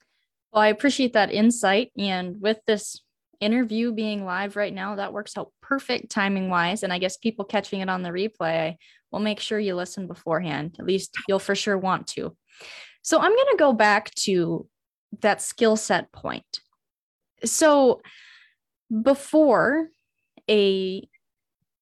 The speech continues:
son-in-law or daughter-in-law marries in, how can they make sure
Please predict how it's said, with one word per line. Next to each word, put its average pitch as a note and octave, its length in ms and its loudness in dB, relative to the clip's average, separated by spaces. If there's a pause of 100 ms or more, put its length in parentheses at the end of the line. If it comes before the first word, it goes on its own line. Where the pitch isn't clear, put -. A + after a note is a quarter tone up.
(120)
son-in-law A3+ 840 0
or F3+ 120 -6
daughter-in-law F#3+ 1080 -4 (440)
marries G3+ 480 -4
in, D#3+ 480 -8 (520)
how C4 360 4
can E4 280 2
they A#3+ 140 4
make A3+ 260 2
sure G3 680 -4